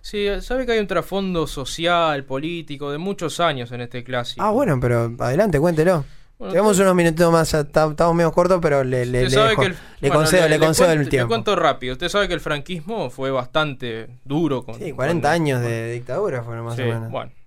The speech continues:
Speaker 1: en los inicios de la Guerra Civil de España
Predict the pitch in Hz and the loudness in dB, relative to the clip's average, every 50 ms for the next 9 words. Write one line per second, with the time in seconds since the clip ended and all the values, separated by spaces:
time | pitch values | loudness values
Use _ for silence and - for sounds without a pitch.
0 | - - - - 110 135 151 160 156 175 185 214 247 240 - 240 175 156 147 147 | -20 -20 -18 -16 -10 -8 -6 -6 -4 -4 -4 -4 -4 -2 -2 -2 -2 0 0 0
1 | 156 185 202 185 180 156 - - 151 143 160 196 202 185 151 131 127 - - 156 | 2 2 2 2 0 0 0 -4 -6 -4 -2 -2 -2 -2 -4 -6 -8 -4 -2 0
2 | 143 131 120 123 123 135 160 | 0 0 0 -4 -8 -10 -12